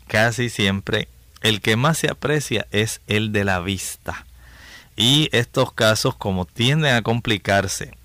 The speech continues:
tan seriamente, son los que hay que darle mucha, mucha observación.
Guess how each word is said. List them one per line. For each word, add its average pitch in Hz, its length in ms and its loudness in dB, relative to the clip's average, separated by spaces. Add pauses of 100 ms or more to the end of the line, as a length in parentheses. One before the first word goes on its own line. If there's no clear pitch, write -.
(120)
tan 95 240 2
seriamente, 117 880 2 (540)
son 151 500 2
los 127 140 2
que 151 120 0
hay 143 120 2
que 143 160 2
darle 139 480 6
mucha, 165 720 2
mucha 147 340 0
observación. 98 1000 0